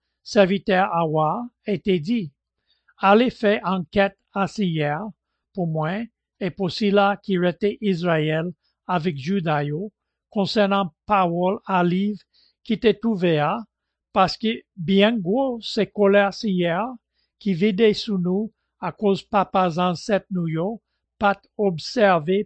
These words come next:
pawòl a Seyè, pou fè selon tout sa ki ekri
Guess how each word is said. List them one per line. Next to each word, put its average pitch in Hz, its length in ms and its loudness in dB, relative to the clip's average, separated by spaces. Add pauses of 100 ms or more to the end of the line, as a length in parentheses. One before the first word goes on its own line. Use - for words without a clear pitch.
pawòl 180 560 0 (360)
a 185 60 -4
Seyè, 156 540 -4 (720)
pou 190 120 -4
fè 226 160 2
selon 208 400 0
tout 220 240 -4
sa 214 460 -2
ki 196 260 -2
ekri 214 540 -4